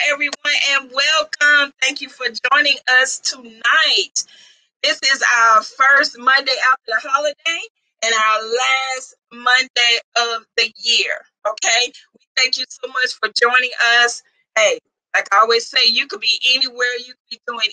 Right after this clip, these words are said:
anything. You could be watching T V. You could be watching Netflix. But you chose to be here with us. You chose to share in our M L S experience.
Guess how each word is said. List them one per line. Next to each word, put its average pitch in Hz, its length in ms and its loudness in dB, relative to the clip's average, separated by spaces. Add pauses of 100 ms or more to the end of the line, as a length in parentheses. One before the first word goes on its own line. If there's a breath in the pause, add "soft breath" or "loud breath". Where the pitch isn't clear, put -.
anything. 254 580 2
You 254 140 -4
could - 180 -20
be 240 160 -20
watching 226 360 0 (120)
T 269 160 -6
V. 262 260 4
You 262 140 2
could 262 140 -20
be 226 180 -2
watching 226 300 -2 (100)
Netflix. - 540 -4 (500)
But 240 220 0
you 294 180 -14 (160)
chose 254 260 2
to 240 120 -4 (100)
be 240 180 0
here 233 280 2
with 226 200 0 (380)
us. - 260 -6
You 233 60 -20 (320)
chose 247 400 -2
to - 560 -20
share 220 460 4 (400 soft breath)
in 220 120 2
our 214 220 4 (120)
M 240 100 -2
L 226 280 0
S 226 200 -6
experience. 220 920 -6